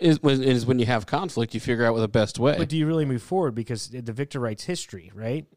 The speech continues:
Speaker 2: And whoever,
Speaker 1: Yeah.
Speaker 2: and who
Speaker 1: Well, I
Speaker 2: does,
Speaker 1: guess
Speaker 2: who
Speaker 1: that's true. It's not, it, it goes in one person's favor.
Speaker 2: Yeah. Or in one person's, whatever they perceive to be forward, it goes in that group's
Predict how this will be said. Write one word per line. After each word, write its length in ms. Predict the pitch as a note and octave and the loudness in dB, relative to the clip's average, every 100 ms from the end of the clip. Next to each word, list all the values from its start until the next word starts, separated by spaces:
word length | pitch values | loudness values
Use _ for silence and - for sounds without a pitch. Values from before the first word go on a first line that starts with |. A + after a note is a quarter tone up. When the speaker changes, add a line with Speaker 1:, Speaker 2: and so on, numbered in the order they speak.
| - | -8
Speaker 2:
And 180 | C3 A#2 | -6 -2
whoever, 340 | D3 C#3+ B2+ | -2 0 2
Speaker 1:
Yeah. 280 | B2+ G2 C3+ | 2 2 -2
Speaker 2:
and 140 | C#3 | -4
who 240 | B2+ C#3 F#3 | -6 -4 2
Speaker 1:
Well, 100 | E3 | 4
I 40 | |
Speaker 2:
does, 80 | C3+ | 4
Speaker 1:
guess 140 | C3 | 4
Speaker 2:
who 60 | D3+ | 4
Speaker 1:
that's 220 | B2+ B2+ | 2 0
true. 180 | - A#2 | 0 2
It's 140 | A#2+ B2+ | 2 2
not, 140 | A2+ | 4
it, 260 | A#2 A2 - | 4 4 4
it 140 | C3 | 4
goes 240 | B2 A2+ | 6 4
in 180 | A2+ G2+ - | 2 -4 -8
one 280 | C3+ C3+ B2 | 0 2 2
person's 380 | A#2 G#2+ F#2+ - | 0 -2 -4 -8
favor. 360 | G2 G#2 G#2+ - | -6 -4 -4 -6
Speaker 2:
Yeah. 220 | E3+ B2+ - - _ _ A#2 - - | -6 -6 -8 -20 _ _ -20 -20 -4
Or 180 | C3+ C3 | 0 2
in 120 | B2 | 0
one 180 | C3 B2 | -4 -4
person's, 680 | B2+ A#2 A#2+ G#2+ G2 - _ | -4 -4 -6 -8 -10 -14 _
whatever 300 | B2+ C#3 B2+ | -4 -2 0
they 140 | A#2+ B2 | -2 -4
perceive 380 | B2 - A#2+ | -4 -6 -6
to 80 | A2 | -6
be 120 | G#2+ | -8
forward, 640 | G#2 - D#3+ C#3 A#2 G#2+ G2+ _ | -8 -4 0 0 -2 -4 -10 _
it 100 | C3 | -12
goes 280 | A#2+ A#2+ A2+ | -4 -2 -2
in 80 | A2 | -4
that 300 | A2+ A2+ G#2 | -8 -8 -12
group's 400 | A#2 A2 - - | -10 -8 -8 -16